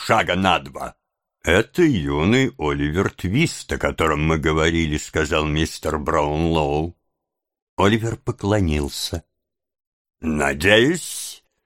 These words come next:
вы не хотите сказать, что это тот самый мальчик, у которого была горячка?» попятившись, сказал мистер Гримуик. «Подождите минутку, не говорите ни слова».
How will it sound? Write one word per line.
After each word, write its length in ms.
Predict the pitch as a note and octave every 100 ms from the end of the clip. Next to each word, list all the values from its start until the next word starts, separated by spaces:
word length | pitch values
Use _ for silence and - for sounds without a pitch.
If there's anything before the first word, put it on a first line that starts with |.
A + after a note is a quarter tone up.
| _
вы 240 | F#2 F#2+ F#2
не 120 | F2+
хотите 460 | F2+ F2 G#3 G3+ B3+
сказать, 1080 | - - G3+ G2+ G3 E2 - - - - _ _ _ _ -
что 240 | - F#2+
это 480 | G2+ D3+ D#3 - C3+
тот 400 | - D#3+ E3+ -
самый 480 | - B2 B2 F#2+ F2
мальчик, 840 | E2 E2+ G2 C#3+ - - C#4 -
у 80 | -
которого 600 | - E2 - B2+ D3+ D#3+
была 400 | D#3+ C#3+ C3+ C#3+
горячка?» 1040 | D#3+ F3 G3 C#4 C#4 - - - D#3+ D3 - _ _
попятившись, 920 | B2+ A#2 - G#2 F#2 F#2 - G2 -
сказал 400 | - G2+ G2+ G2+
мистер 560 | E2+ G2 F#2 - F#2 F#2
Гримуик. 800 | G2 G#2+ D#2 D2+ C2 A#1+ - _ _ _ _ _
«Подождите 760 | F#2+ F2+ F2 C2 F2 F#2+ - G3+
минутку, 840 | A3+ A#3 A3+ - - A#3 G#3+ - _ _ _ -
не 240 | D3 F#3
говорите 520 | D#3+ C#3+ C#3+ E3+ F#3
ни 120 | G3+
слова». 640 | G3 - G2 D#2+ D2+ E2+